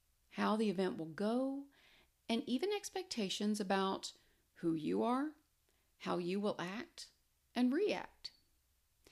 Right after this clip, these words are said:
In real terms, this means they may operate on autopilot, failing to see and hear the differences that you feel are so profound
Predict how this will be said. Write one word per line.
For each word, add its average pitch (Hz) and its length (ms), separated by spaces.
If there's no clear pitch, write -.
In 254 260
real 311 360
terms, - 540
this 247 300
means 233 500
they 240 340
may 240 540
operate 214 680
on 185 340
autopilot, 170 760
failing 247 500
to 339 100
see 226 560
and 185 140
hear 202 540
the 202 140
differences 220 840
that 196 240
you 240 140
feel 220 480
are 175 200
so - 600
profound 165 800